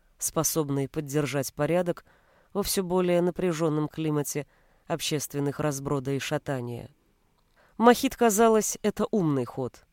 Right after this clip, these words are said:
Был бы ещё умнее, если бы один Молнии не пришлось возглавить завоевательную войну, чтобы доказывать свою пригодность в императоры. И всё же неоднократные попытки Солнечных передать её не императору или городу,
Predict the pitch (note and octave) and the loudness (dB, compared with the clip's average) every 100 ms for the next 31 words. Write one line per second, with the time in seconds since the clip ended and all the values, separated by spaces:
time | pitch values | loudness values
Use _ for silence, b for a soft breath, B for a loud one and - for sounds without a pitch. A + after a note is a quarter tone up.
0 | _ _ _ _ _ _ _ - G#3+ C#4 | _ _ _ _ _ _ _ -8 4 6
1 | B3 C4 A3+ - F#3+ E3+ F3+ A3+ A#3 G3 | 8 6 6 4 6 6 6 6 6 4
2 | D#3+ E3 - D#3 D3 D3 C#3 D3 D3 E3 | 4 0 2 0 2 2 2 2 2 2
3 | F#3 F#3 F3 E3 E3+ E3 E3 - G3+ F#3+ | 2 2 2 0 -2 -4 -6 -2 -2 -2
4 | D3 C#3+ C3 D3+ D3+ D3 - D#3 D3+ D3 | -4 -4 -2 -2 -2 -4 -8 -10 -6 -4
5 | D3 C#3+ C3+ - C3+ C#3+ C3+ D#3 E3 E3+ | -4 -2 -4 -4 -2 -2 -2 -2 -2 -2
6 | B2+ b b b b b b - - E3 | -4 b b b b b b -4 0 4
7 | E3 E3 F3 D#3+ D3+ D3+ - - D#3 D#3 | 4 4 2 2 0 -4 -4 -4 -2 -2
8 | C#3+ C#3 D3 C#3+ D#3 C#3 C3+ - C#3+ C#3+ | -2 -4 -4 -2 -2 -2 -4 -4 -4 0
9 | D#3+ C#3 - A2 - _ _ _ _ _ | -2 -2 -6 -14 -16 _ _ _ _ _
10 | _ _ _ _ _ _ - F3 - C4+ | _ _ _ _ _ _ -10 -4 2 2
11 | A#3+ A#3+ A3+ A3+ - B3+ - A3 G#3 G3+ | 6 6 8 6 6 4 6 2 4 2
12 | - G#3+ - G3 - G#3 G3 - G3 F#3 | 2 -4 -2 -2 2 2 2 0 -4 -2
13 | F#3+ F#3+ F3+ F3+ - E3+ E3+ E3 E3+ E3 | -2 0 2 0 0 -4 -2 2 2 2
14 | F3+ G3 F#3+ D3+ D3+ C#3+ D3 E3 G#3 C#3+ | 2 2 0 -2 -2 -2 -2 0 0 0
15 | B2 A2 | -4 -12